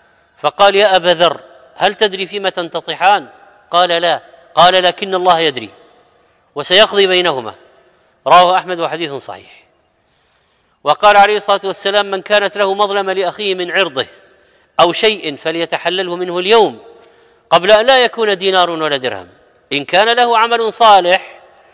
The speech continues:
أخذ منه بقدر مظلمته، وإن لم تكن له حسنات أخذ من سيئات صاحبه فحمل عليه". رواه البخاري. وحتد-، حديث: "أتدرون ما المفلس؟"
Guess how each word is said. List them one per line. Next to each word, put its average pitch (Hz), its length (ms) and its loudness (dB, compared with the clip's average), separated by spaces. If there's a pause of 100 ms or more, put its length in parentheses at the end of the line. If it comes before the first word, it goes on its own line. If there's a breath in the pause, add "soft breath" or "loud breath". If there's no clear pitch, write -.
(300 soft breath)
أخذ 160 320 -2
منه 196 220 -4
بقدر 214 360 -6
مظلمته، 208 600 -4 (500 soft breath)
وإن 180 220 2
لم 233 140 0
تكن 226 320 -2
له 220 260 2
حسنات 214 920 -2 (560)
أخذ 175 280 -4
من 180 100 -8
سيئات 175 460 -8
صاحبه 180 520 -4 (500 soft breath)
فحمل 165 760 -2
عليه". 139 1080 -6 (380)
رواه 151 200 4
البخاري. 110 440 -10 (1200)
وحتد-، 156 540 -6
حديث: 180 420 -6
"أتدرون 165 480 -6
ما 156 100 -6
المفلس؟" 139 720 -8